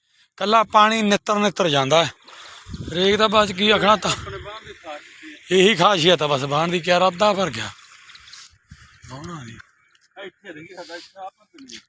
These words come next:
Speaker 1: ਇਹ ਕੀੜਿਆਂ ਦਾ ਭੌਣਾ ਹੈ।
Speaker 2: ਇੱਥੇ ਆ ਸਾਡਾ।
Speaker 1: ਹਾਂ, ਕੀੜਿਆਂ ਦਾ ਭੌਣਾ ਇੱਥੇ। ਆ ਲੋ, ਮੀਂਹ ਪਿਆ ਨਹੀਂ ਤੇ ਘਾਰੇ ਪਹਿਲਾਂ ਪੈ ਗਏ।
Speaker 2: ਨਾਲ ਐ ਨੂੰ ਕੀੜੇ ਲੜ ਗਏ।
Speaker 1: ਕੀੜੇ,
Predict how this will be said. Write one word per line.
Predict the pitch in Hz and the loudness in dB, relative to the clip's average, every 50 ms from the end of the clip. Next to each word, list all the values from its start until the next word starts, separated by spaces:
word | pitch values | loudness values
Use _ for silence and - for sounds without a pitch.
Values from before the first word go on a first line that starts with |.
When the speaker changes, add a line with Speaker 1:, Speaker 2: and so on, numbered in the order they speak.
| _ _ 156 | _ _ -6
Speaker 1:
ਇਹ | 165 180 | -6 -6
ਕੀੜਿਆਂ | 165 - 196 190 180 180 185 | -4 -4 -2 0 2 2 4
ਦਾ | 180 185 180 | 4 4 2
ਭੌਣਾ | 165 185 196 196 185 160 | 2 2 2 2 2 2
ਹੈ। | 147 156 165 147 123 - - _ _ _ _ _ _ _ _ _ _ _ _ _ _ _ _ - | 2 2 0 0 -2 -6 -12 _ _ _ _ _ _ _ _ _ _ _ _ _ _ _ _ -20
Speaker 2:
ਇੱਥੇ | - - - - 143 | -20 -20 -20 -18 -18
ਆ | 117 | -18
ਸਾਡਾ। | - _ - - - - 139 | -18 _ -20 -20 -14 -8 -6
Speaker 1:
ਹਾਂ, | 139 135 135 131 127 123 117 107 - _ _ _ _ _ _ _ - - _ _ _ _ _ _ _ _ _ _ _ _ _ _ _ _ _ _ | -6 -6 -6 -8 -10 -12 -14 -18 -20 _ _ _ _ _ _ _ -20 -20 _ _ _ _ _ _ _ _ _ _ _ _ _ _ _ _ _ _
ਕੀੜਿਆਂ | 160 165 165 165 175 175 | -2 0 2 2 2 2
ਦਾ | 175 165 | 2 2
ਭੌਣਾ | 151 175 185 180 165 147 143 | 4 4 2 2 2 0 -2
ਇੱਥੇ। | 135 - 147 156 139 104 - - _ _ _ - - - - - _ _ - | -2 -2 -2 -2 -2 -4 -8 -14 _ _ _ -20 -20 -20 -20 -20 _ _ -2
ਆ | 156 160 156 | 2 2 2
ਲੋ, | 156 160 | 2 2
ਮੀਂਹ | 160 156 160 175 175 | 0 0 0 -2 0
ਪਿਆ | 160 160 160 | 0 2 2
ਨਹੀਂ | 156 160 | 2 2
ਤੇ | 156 170 151 175 | 0 0 2 2
ਘਾਰੇ | 180 170 165 | 2 2 0
ਪਹਿਲਾਂ | - 135 127 131 139 135 | 0 -2 -2 -2 -4 -4
ਪੈ | 120 127 | -6 -6
ਗਏ। | 117 113 107 - - - - - - - - - _ _ _ _ _ - - - - | -8 -8 -10 -12 -16 -18 -16 -16 -14 -16 -16 -20 _ _ _ _ _ -14 -12 -10 -10
Speaker 2:
ਨਾਲ | - 679 679 679 - - - - - - _ - - - - - - _ _ _ _ - - _ _ _ _ _ _ 381 370 359 359 | -10 -12 -12 -14 -16 -16 -18 -20 -20 -20 _ -16 -12 -12 -12 -12 -14 _ _ _ _ -20 -20 _ _ _ _ _ _ _ -16 -14 -14
ਐ | 349 | -14
ਨੂੰ | 339 330 | -14 -16
ਕੀੜੇ | 302 302 320 311 311 311 | -18 _ -18 -18 -16 -16
ਲੜ | 311 302 | -18 -18
ਗਏ। | 294 285 262 277 - _ _ _ _ _ _ _ | -20 -20 -20 -20 -20 _ _ _ _ _ _ _
Speaker 1:
ਕੀੜੇ, | - 123 117 - - - 175 165 | -8 -6 -6 -4 -2 0 0 0